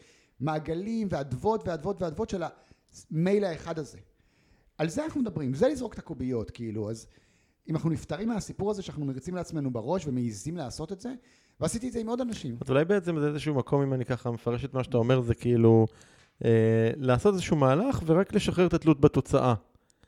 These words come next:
Speaker 2: וכאילו מין סוג כזה של מה שיוצא אני מרוצה?
Speaker 1: תראה, אני חושב שזה מאוד מאוד מאוד קשה לשחרר את התלות בתוצאה. כי אם לא עונים לך, אתה מתבאס.
Speaker 2: נכון.
Speaker 1: אני חושב שזה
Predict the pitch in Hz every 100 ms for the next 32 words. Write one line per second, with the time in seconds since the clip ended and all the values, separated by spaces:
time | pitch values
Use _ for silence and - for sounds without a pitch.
0 | _ _ - 127 147 143 147 170 160 165
1 | 165 151 - 147 180 - 170 147 175 160
2 | 143 131 123 262 262 _ _ - _ _
3 | - 160 131 - _ _ _ _ _ _
4 | _ _ _ - 151 151 233 175 147 175
5 | 170 160 147 - 123 139 107 101 127 110
6 | 127 107 101 - 90 78 _ _ _ _
7 | _ _ _ - - - 139 135 - _
8 | - 165 208 226 220 202 185 151 135 139
9 | 127 - - _ - _ - 120 101 95
10 | - _ _ _ _ 143 147 135 135 208
11 | 190 208 165 151 170 160 160